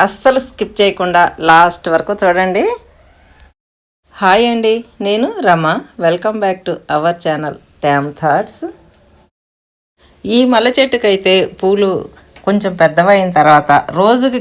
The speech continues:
కేజీ పైనే ఉంటాయండి పూలు. అలా ఒక పది రోజులు అలా ఉంటాయి, తర్వాత తగ్గిపోతాయి అన్నమాట. మామూలుగా ఉన్న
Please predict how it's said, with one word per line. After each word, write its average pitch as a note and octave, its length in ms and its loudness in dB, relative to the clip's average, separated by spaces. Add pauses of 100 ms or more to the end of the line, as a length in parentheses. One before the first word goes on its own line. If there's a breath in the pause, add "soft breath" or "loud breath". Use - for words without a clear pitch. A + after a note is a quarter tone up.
కేజీ F#3 260 0 (100)
పైనే G3 280 4 (580)
ఉంటాయండి E3+ 480 0 (100)
పూలు. F3 260 -4 (480 loud breath)
అలా F#3+ 160 6 (240)
ఒక F#3 100 0 (100)
పది F3+ 220 2
రోజులు G#3 320 0 (140)
అలా E3+ 220 -4
ఉంటాయి, F3 340 -4 (180)
తర్వాత G#3+ 360 0 (300)
తగ్గిపోతాయి F3 560 0
అన్నమాట. D#3+ 320 -2 (1300 loud breath)
మామూలుగా B3+ 460 4 (100)
ఉన్న G3+ 140 -2